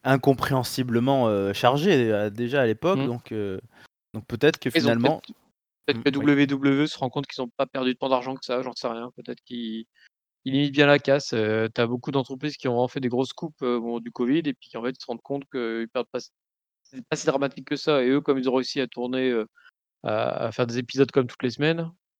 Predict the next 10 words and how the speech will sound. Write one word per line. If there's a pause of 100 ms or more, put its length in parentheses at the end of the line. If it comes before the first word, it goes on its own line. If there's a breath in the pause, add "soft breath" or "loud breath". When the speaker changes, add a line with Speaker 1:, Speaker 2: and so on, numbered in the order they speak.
(140)
Speaker 2:
ça
a
peut-être
limité
la
casse,
j'en
sais
rien.
Faut,